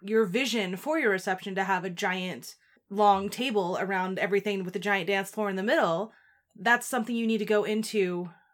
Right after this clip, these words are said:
the venue knowing in your head what you wanna see, 'cause then you need to relay that to them as far as what can they do for you as far as their table setup.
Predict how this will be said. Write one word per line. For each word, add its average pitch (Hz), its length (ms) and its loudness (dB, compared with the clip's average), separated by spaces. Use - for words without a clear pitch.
the 208 80 0
venue 190 540 0
knowing 190 400 2
in 185 80 -4
your 185 100 -2
head 185 300 2
what 180 120 -2
you 190 80 -4
wanna 170 220 -6
see, 170 260 -8
'cause - 160 -10
then 247 140 -6
you 269 80 -6
need 247 140 -4
to 190 80 -4
relay 208 320 2
that 170 220 2
to 202 100 -4
them 175 400 2
as - 120 -12
far 196 160 6
as 190 100 -2
what 214 260 2
can 220 160 -4
they 202 120 -2
do 190 160 0
for 185 240 -2
you 120 220 -8
as 180 140 -10
far 170 240 -2
as 170 120 -4
their 202 180 0
table - 300 -8
setup. - 360 -8